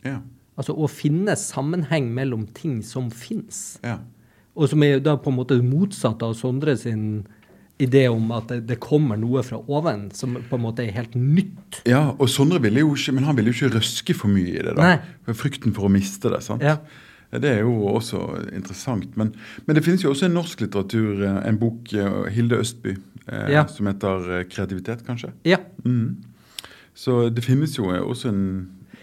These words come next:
Speaker 2: Ja, det er jo en liten sånn, vi er jo også, vi eksisterer jo ikke så, i et vakuum som, eh, podcast.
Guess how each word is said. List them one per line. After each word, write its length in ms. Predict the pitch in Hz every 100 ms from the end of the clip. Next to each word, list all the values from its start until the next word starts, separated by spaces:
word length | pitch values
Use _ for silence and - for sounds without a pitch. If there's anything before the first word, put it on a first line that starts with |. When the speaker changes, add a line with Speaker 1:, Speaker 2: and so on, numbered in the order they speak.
| -
Speaker 2:
Ja, 100 | 160
det 180 | 160 190
er 60 |
jo 80 | 208
en 80 | 151
liten 320 | 151 180 180 143
sånn, 280 | 143 135
vi 240 | 131 160 151
er 140 | 135
jo 120 | 127
også, 800 | 123 131 - 147 - 139 127 127
vi 180 | 127 143
eksisterer 520 | 120 123 143 - 156 135
jo 100 | 117
ikke 580 | 113 127 117 113 113 113
så, 200 | 127 123
i 80 | 127
et 100 | 113
vakuum 500 | 123 127 - 101 104
som, 360 | 117 113 107 110
eh, 180 | 110 107
podcast. 560 | 123 117 - 101 -